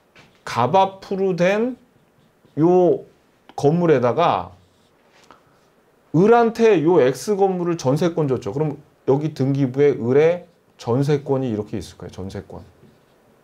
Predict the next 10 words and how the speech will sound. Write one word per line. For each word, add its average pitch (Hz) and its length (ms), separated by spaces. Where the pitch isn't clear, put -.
자, 123 120
그러면 185 300
이 208 480
전세권자 185 840
을, 135 320
을이 196 280
가진 147 400
요 139 220
전세권은 143 1040
당연히 170 720